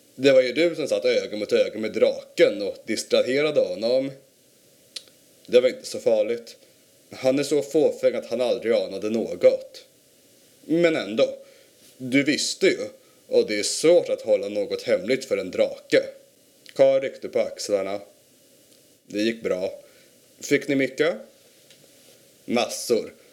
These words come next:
Det är utan tvivel inte felaktigt att kalla oss för rika vid det här laget. Vill du se efter?"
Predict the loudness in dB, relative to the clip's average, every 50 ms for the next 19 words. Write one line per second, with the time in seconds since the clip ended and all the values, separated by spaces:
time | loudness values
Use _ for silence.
0 | _ _ _ -20 _ _ 0 2 2 2 0 2 2 2 2 0 -2 -2 0 0
1 | 0 0 0 -2 -4 -4 -4 -8 -8 -2 0 2 2 2 0 -2 -6 -6 -6 -6
2 | -6 -6 -6 -2 -2 0 2 0 0 -2 -4 -4 -2 -2 -2 -4 -6 -8 -14 4
3 | 4 6 6 6 2 -4 -6 -10 -10 -8 -8 -6 -6 -4 -6 -6 -6 -8 -14 -20
4 | _ _ _ _ _ _ _ _ _ _ -2 0 0 0 0 0 0 0 0 0
5 | 0 -4 -6 -4 -4 -4 -2 -4 -6